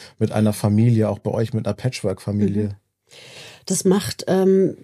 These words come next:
Speaker 2: unglaublich viel, was man gar nicht so in zwei Sätze fassen könnte. Könnte man eine eigene, ähm, Podcast-Serie machen,
Speaker 1: Ja.
Speaker 2: was, wie sie, geht's den Angehörigen mit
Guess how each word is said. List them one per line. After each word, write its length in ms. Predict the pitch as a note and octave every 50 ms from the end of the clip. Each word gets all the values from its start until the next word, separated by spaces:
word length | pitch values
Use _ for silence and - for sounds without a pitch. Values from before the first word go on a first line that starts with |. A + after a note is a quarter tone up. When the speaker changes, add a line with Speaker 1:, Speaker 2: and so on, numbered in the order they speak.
| _ _ _ _ _ _ _ _
Speaker 2:
unglaublich 640 | - A#3+ B3+ A#3 F#3+ F#3 F3+ F3 - F3 F#3+ F#3 -
viel, 280 | - - G#3+ G3+ A3+ G3
was 180 | F#3+ F3+ -
man 140 | F#3 D#3+ D#3+
gar 160 | E3+ E3 E3
nicht 140 | F#3 G3 G3
so 120 | - -
in 80 | A2+ E3+
zwei 240 | - - - E3+ E3+
Sätze 260 | E3 E3+ E3+ - -
fassen 360 | F3 - - F#3+ G3 - F3 D3
könnte. 240 | - F3+ E3 D#3
Könnte 220 | - - - E3+ E3
man 180 | E3 D#3 E3
eine 120 | D#3 - -
eigene, 420 | D#3+ E3 F3+ F#3+ F#3 F3+ F3 - -
ähm, 240 | F#3 F3+ F3 E3+ -
Podcast-Serie 580 | - - - - - F#3+ E3 - E3+ D#3+ E3
machen, 260 | E3+ F3 E3+ D#3 F3+ F3+
Speaker 1:
Ja. 220 | G3+ G#3 G#3 G3+
Speaker 2:
was, 60 | G3
wie 160 | F3 F#3 F#3
sie, 180 | F3 E3 F3+ F3+
geht's 220 | - F3+ F3+ F3+
den 160 | - F3+ E3 -
Angehörigen 680 | - E3+ G3+ G#3+ G3 F3+ F3 F3+ E3+ F3+ F3 F3 E3+
mit 220 | F3 F3+ F3 -